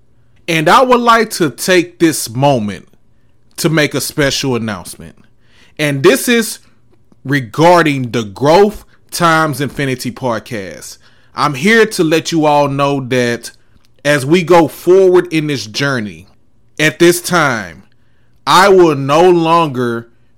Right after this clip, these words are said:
be publishing weekly episodes.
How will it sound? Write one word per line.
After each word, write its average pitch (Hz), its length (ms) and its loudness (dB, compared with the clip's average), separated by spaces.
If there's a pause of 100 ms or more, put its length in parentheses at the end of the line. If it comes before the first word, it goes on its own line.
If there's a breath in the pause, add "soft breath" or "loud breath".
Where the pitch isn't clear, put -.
(120)
be 127 540 -2
publishing 123 920 -4 (400)
weekly 151 460 2
episodes. - 880 -10